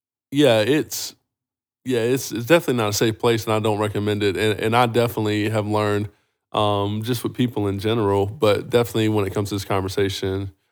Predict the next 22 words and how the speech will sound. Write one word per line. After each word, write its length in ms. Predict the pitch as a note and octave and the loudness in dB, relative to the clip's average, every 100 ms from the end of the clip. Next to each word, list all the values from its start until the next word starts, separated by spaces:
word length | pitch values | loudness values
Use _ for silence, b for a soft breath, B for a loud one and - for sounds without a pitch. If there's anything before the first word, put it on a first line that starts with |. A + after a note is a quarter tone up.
| _ _ _ _ - | _ _ _ _ -2
um, 420 | G2+ G2 F#2+ G2 | 0 0 -2 -4
and 160 | G#2 G2+ | -4 -4
some 180 | G#2+ F#2+ | -4 -2
white 200 | G2+ G2+ | 0 0
folks, 360 | G2 F#2+ - | 0 0 -2
like, 260 | G2+ F2+ - | -2 -2 -2
I 100 | C3 | 0
will 200 | C#3+ G#2+ | 2 2
never 720 | G2+ G2+ A2 A2+ G#2 F2+ F#2+ - _ _ _ _ _ | 0 0 0 2 0 0 -4 -10 _ _ _ _ _
put 140 | D#3 | 0
my 200 | B2 A2+ G#2+ | 2 0 0
emotional 600 | G#2 A2 G#2 A2+ G#2 G2+ | 0 0 0 -4 -4 -2
health 420 | G#2 F#2+ G2 _ _ _ _ _ _ _ _ _ _ _ | -2 -2 -4 _ _ _ _ _ _ _ _ _ _ _
at 200 | A#2+ A#2 | -4 -4
the 100 | G#2 | -2
expense 580 | G#2 F2 - - A2+ G#2+ | -4 -4 -10 -2 -2 -2
of 100 | G2+ | -6
somebody's 480 | - G#2 F#2+ F#2+ F#2 | -4 -4 -2 -4 -8
good 200 | - F#2 | -4 -4
intention 520 | F2+ F2 G2 F#2+ - - | -4 -6 -8 -8 -12 -8
ever 260 | G#2 G2 C#2 | -6 -6 -8
again. 380 | D2+ F2 B1 | -10 -12 -12